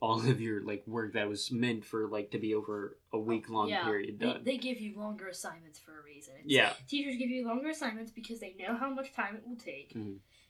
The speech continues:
Speaker 2: and they know that if you get this done, you guys will be in a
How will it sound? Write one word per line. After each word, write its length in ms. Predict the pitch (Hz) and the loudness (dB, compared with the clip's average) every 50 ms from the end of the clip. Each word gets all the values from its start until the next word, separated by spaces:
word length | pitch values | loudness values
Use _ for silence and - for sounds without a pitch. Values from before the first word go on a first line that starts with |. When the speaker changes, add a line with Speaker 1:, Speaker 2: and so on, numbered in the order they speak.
| _ - | _ -4
Speaker 2:
and 160 | 214 220 208 220 | -4 -2 -2 -2
they 120 | 226 226 | -2 0
know 340 | 220 240 262 269 262 262 247 | 4 4 6 8 8 6 4
that 380 | 214 208 208 208 208 202 - - _ - - _ _ | 2 0 -2 -2 -2 -4 -6 -12 _ -20 -20 _ _
if 180 | 233 240 233 | 0 0 4
you 100 | 240 247 | 4 4
get 140 | 233 269 254 | 4 4 0
this 180 | - 233 226 - | 0 -2 -4 2
done, 540 | - 254 269 285 277 233 208 202 202 208 214 220 | 4 6 6 6 6 2 0 -2 -6 -10 -8 -6
you 140 | 214 233 | -2 0
guys 80 | 247 233 214 | 0 0 0
will 80 | 196 | -4
be 300 | - 220 214 220 233 - | -8 -8 -6 -4 -4 -4
in 80 | - 208 | -4 -4
a 160 | 196 185 185 | -4 -6 -6